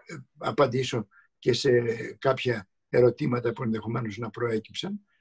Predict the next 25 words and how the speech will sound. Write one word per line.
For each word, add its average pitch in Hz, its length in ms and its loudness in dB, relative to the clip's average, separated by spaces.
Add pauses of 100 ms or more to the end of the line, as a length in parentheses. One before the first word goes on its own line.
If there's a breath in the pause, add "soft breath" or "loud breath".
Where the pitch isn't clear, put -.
(400)
είναι 170 520 2 (380)
ότι 151 840 0
πρέπει 165 600 4 (180)
να 147 180 2
ασχοληθούμε 165 840 0 (240)
με 147 280 6
το 147 180 2
να 143 160 4
χτίσουμε 185 540 2
ένα 165 160 0
ισχυρό 143 720 4 (460 soft breath)
εσωτερικό 151 640 2
μέτωπο 156 420 4
ενότητος, 135 800 -2 (500 soft breath)
ένα 170 340 4
ισχυρό 175 680 2
εσωτερικό 170 580 0
μέτωπο 170 360 0
παιδείας, 143 760 0 (340)
ένα 190 440 0
ισχυρό 156 500 0
εσωτερικό 180 520 -2
μέτωπο 175 340 2
εξωτερικής 156 560 -2
πολιτικής, 151 680 -2